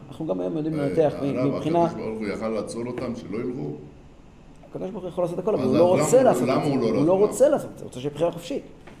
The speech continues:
Speaker 1: שאדם יבחר מעצמו. הקדוש ברוך הוא מגיע ואומר, "הם נכנסים לתוך מציאות שאין להם כוח להתמודד איתה". אבל יש להם את הכוחות. ומי שירצה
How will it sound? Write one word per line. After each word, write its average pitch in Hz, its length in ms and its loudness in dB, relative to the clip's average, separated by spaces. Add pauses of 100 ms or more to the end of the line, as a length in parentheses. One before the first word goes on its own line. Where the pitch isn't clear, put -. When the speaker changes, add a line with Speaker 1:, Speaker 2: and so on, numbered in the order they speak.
(760)
Speaker 1:
שאדם 151 180 0
יבחר 165 260 0
מעצמו. 180 380 -4 (360)
הקדוש 220 200 2
ברוך 208 120 2
הוא 196 60 -4
מגיע 190 180 0
ואומר, 180 240 -2
"הם 175 80 -6
נכנסים 143 340 -8
לתוך 180 120 -10
מציאות 185 280 -10
שאין 185 240 -4
להם 180 180 -4
כוח 143 160 -6
להתמודד 131 260 -6
איתה". - 240 -10 (840)
אבל 190 280 4
יש 285 180 6
להם 285 180 4
את 254 60 2
הכוחות. 202 340 -2 (760)
ומי 269 200 6
שירצה 262 360 6